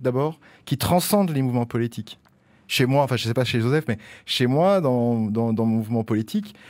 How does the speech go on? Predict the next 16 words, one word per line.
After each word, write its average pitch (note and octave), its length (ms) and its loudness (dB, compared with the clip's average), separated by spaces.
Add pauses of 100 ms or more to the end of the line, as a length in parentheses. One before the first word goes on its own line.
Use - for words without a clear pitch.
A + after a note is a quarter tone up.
(160)
euh, A2 120 0
vous G#2+ 120 -2
avez A#2 100 4
la A#2+ 100 4
moitié A#2+ 300 0
des A#2 140 2
gens A#2+ 120 0
qui A2+ 100 -6
sont G2+ 140 -6
pour F#2+ 220 -10
l'abattage, B2 680 -2
la G#2+ 120 -2
moitié G#2+ 260 -4
qui - 140 -14
sont A#2+ 180 -6
contre, C#3+ 500 -4